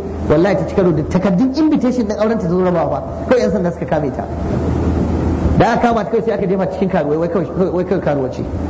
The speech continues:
Ta yi kuka, ta yi kuka, ta zubar da hawa, yarinya muka je muka tarar da ita.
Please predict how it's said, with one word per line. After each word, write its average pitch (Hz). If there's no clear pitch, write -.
Ta 233
yi 311
kuka, 302
ta 277
yi 277
kuka, 254
ta 226
zubar 254
da 214
hawa, 190
yarinya 190
muka 175
je 165
muka 160
tarar 156
da 135
ita. 113